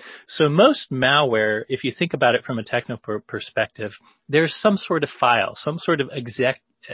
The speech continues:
executable file that the bad guy needs to get somewhere on your operating system. And then they need some sort of technique to, to make sure that file always runs whenever you reboot your computer.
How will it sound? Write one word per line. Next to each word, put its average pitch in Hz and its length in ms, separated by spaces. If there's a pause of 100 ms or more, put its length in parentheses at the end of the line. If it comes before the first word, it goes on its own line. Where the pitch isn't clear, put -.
executable 143 840 (100)
file 113 460 (480)
that 143 140
the 135 60
bad 160 320
guy 135 140
needs 131 340
to 139 80
get 117 240
somewhere 135 420
on 113 140
your 107 200
operating 98 560
system. 120 540 (500)
And 180 120
then 190 120
they 175 100
need 185 200
some 175 240
sort 160 260
of 139 60 (140)
technique 139 840 (120)
to, 123 360
to - 120
make 127 200
sure 139 180
that 120 180
file 120 420
always 135 580
runs 113 360
whenever 117 300
you 110 220
reboot 107 400
your 110 120
computer. 110 480